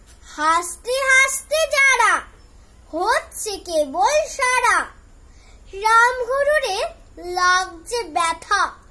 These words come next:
বুঝছে নাকি তারা? রাম গরুরের বাসা, ধমক দিয়ে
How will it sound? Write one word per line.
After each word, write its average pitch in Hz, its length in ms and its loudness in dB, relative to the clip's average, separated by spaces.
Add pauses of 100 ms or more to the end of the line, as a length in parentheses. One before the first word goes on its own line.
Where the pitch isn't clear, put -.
(360)
বুঝছে 440 640 -6
নাকি 466 600 -2 (260)
তারা? 339 400 2 (920)
রাম 403 500 2
গরুরের 523 680 -2
বাসা, 466 720 2 (520)
ধমক 359 580 0
দিয়ে 320 460 -8